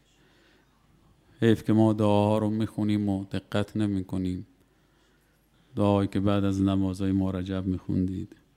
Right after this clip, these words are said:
یا من یعطی الکثیر بالقلیل.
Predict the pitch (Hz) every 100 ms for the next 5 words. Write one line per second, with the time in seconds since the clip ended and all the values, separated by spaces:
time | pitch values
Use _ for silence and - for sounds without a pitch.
0 | _ _ _ _ _ - 107 117 110 104
1 | 104 95 95 104 95 - 98 95 - 101
2 | - 104 104 107 113 113 113 _ _ _
3 | _ _ _ _ _ _ _ 98 95 92
4 | 90 101 117 95